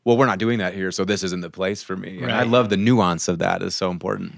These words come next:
Speaker 2: And I think if you're scared to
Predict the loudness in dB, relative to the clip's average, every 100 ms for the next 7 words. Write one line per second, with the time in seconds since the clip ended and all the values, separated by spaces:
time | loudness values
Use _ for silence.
0 | 0 2 2 4 2 4 4 4 2 -10
1 | -8 0 2 2 2 4 6 6 4 2
2 | 2